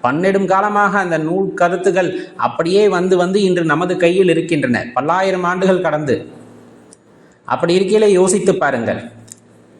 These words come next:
பிறவி, முற்பிறவி, அடுத்த பிறவி, இதெல்லாம் விடுங்கள். அது உங்களை பொறுத்தவரை அல்லது சிலரை பொறுத்தவரை மூட நம்பிக்கையாக இருந்துவிட்டு போகிறது. ஆனா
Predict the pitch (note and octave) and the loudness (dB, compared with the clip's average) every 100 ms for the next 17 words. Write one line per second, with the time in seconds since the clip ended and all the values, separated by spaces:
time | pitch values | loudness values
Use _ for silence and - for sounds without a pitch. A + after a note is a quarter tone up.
0 | - D3 F3+ F#3 G3 F#3 D#3+ E3+ E3+ F#3 | -2 0 2 0 -2 0 0 0 0 2
1 | F3+ F#3 F3 E3 F3+ F3+ F3+ E3 D3+ D3+ | 2 0 0 0 0 0 0 0 0 2
2 | E3+ G3+ F#3 F#3+ F3+ A2+ F#2+ - - C3 | 2 0 -2 -2 -2 -4 -6 -10 -2 0
3 | C3+ C#3+ D3+ D3 D#3 D#3 D#3+ D3+ D#3 F3+ | 0 0 -2 0 0 0 0 0 -2 -6
4 | - - - C#3+ D3 C#3 D#3 D#3+ D#3 D#3+ | -10 -14 -4 0 0 0 0 0 0 0
5 | D#3+ D#3+ D#3+ E3 E3+ E3 F#3 F3 D3+ D#3 | 0 2 2 2 0 0 0 -2 -2 0
6 | D#3 D#3 D#3 C3 C3+ B2 B2 - A2+ G#2 | 0 2 2 2 -2 -2 -4 0 0 0
7 | F#2+ - - - - _ B2+ F#3+ | -4 -8 -20 -20 -20 _ -4 -2